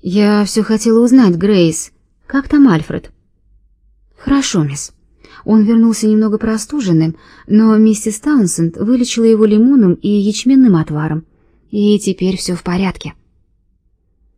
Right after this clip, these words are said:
"Ханна не имела в виду его простуду", неожиданно сказала Эмилин. "Она спрашивает,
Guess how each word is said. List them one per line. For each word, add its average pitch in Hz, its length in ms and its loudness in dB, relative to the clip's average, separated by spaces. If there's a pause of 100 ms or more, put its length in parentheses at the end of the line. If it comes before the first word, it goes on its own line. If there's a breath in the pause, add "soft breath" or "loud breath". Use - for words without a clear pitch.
(720)
"Ханна 294 320 6
не 285 180 8
имела 294 320 6
в 180 100 -2
виду 214 180 0
его 269 200 2
простуду", 170 540 -4 (260)
неожиданно 185 500 -2
сказала 175 480 -4
Эмилин. 175 420 -2 (880 soft breath)
"Она 302 260 4
спрашивает, 277 640 0